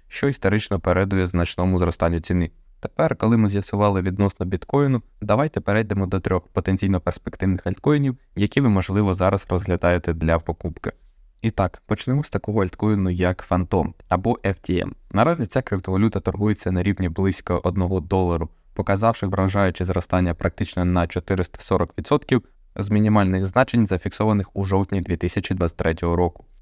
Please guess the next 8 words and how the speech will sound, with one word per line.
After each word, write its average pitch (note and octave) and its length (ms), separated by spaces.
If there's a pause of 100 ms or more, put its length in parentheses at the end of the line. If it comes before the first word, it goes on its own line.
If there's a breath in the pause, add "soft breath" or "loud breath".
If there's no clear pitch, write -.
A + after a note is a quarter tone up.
(100)
Зі A2+ 180
своєю C#3 320
ринковою A2 420
капіталізацією G2 920
менше G2 360
трьох - 300
мільярдів F#2 500
доларів, B2 440